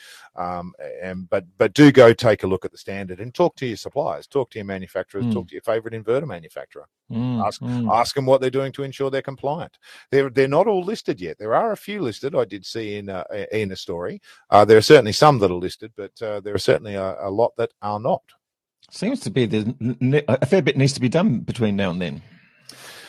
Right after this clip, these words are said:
Speaker 1: Yeah, and look, I mean, um, the good manufacturers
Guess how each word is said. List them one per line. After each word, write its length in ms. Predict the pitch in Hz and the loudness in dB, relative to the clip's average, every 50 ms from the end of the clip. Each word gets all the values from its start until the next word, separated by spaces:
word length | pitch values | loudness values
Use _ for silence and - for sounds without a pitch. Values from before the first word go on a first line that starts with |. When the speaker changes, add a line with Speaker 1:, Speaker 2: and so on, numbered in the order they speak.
| - _ _ _ _ _ _ _ | -20 _ _ _ _ _ _ _
Speaker 1:
Yeah, 680 | - 247 233 226 247 294 320 311 320 311 311 302 277 262 | -18 -16 -16 2 4 6 6 8 8 8 10 12 12 10
and 120 | 240 240 | 10 6
look, 280 | 247 262 240 - - 185 | 4 4 4 2 0 -4
I 80 | 190 202 | -4 -2
mean, 400 | 196 196 190 190 185 180 170 170 | 0 0 0 -2 -4 -2 0 2
um, 880 | 165 160 160 160 160 160 156 156 151 151 143 139 139 135 131 120 107 - - - - - | 4 4 6 6 6 6 6 6 6 6 4 2 -2 -10 -12 -14 -12 -12 -12 -12 -10 -8
the 100 | 160 165 | -8 -4
good 240 | - 240 262 196 | -2 -2 -4 -2
manufacturers 1000 | 190 170 143 123 120 104 - - 104 - - - 110 107 98 - - - - - | -2 -4 -4 -4 -8 -8 -6 -6 -6 -6 -6 -6 -6 -6 -6 -6 -12 -14 -16 -18